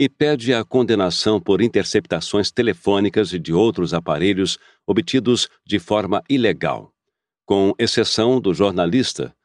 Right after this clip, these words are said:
os demais também vão responder pelo crime de lavagem de dinheiro. Greenwald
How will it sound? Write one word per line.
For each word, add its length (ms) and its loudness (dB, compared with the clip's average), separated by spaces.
os 140 -4
demais 460 0
também 480 2
vão 180 0
responder 500 -2
pelo 220 0
crime 300 -2
de 120 -2
lavagem 640 -2
de 140 -6
dinheiro. 480 -6
Greenwald 640 0